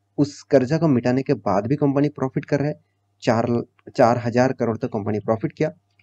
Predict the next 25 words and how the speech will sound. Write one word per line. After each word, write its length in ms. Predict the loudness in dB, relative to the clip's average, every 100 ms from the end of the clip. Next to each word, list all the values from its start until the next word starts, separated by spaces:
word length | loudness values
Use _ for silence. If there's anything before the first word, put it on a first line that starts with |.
| -4
हाथ 220 | -2 0
में 120 | -2
कैश 300 | -2 0 0 0
भी 100 | -2
शानदार 360 | 0 0 0
है, 140 | -2 -6 _ _ _ _ _ _ _ _ _ 0
कंपनी 300 | 2 2 0
का 100 | -2
हर 200 | -2 0
पैरामीटर 360 | 0 0 0
आपको 200 | -4 -2
अच्छा 180 | -4 -2
दिखेगा। 320 | -4 -2 -2 -6 _ _ _ _ _ _
फिर 180 | 2 4
भी 140 | 2 0
कंपनी 320 | -2 0 0
का 60 |
पी 280 | -2 -2 2
रेशियो 240 | 2 2 0
तो 80 |
बहुत 580 | 0 0 2 4 4 4
रीजनेबल 520 | 0 0 2 0 0
प्राइस 360 | -2 -2 -4 -4
में 100 |
है। 80 | -8